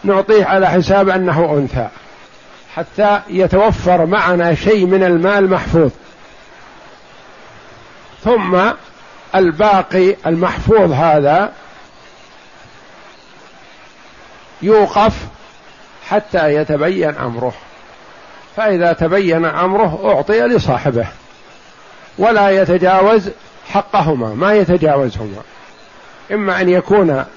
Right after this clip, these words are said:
للخنثى أو يكون لشركائه، أو يكون للأنثى، للخنثى بعض الشيء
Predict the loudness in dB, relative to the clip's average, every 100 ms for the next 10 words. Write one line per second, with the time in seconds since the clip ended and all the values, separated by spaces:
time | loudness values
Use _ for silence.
0 | -20 -14 -2 0 2 -2 0 -2 -4 -10
1 | -20 -8 0 2 2 2 2 0 0 0
2 | 0 -4 -4 -6 -8 -20 -20 -20 -20 -20
3 | -20 -20 -20 -20 -20 -20 -20 -20 -20 -20
4 | -20 -6 0 2 2 2 2 2 2 2
5 | 2 2 2 2 2 2 0 2 2 2
6 | 2 0 0 0 0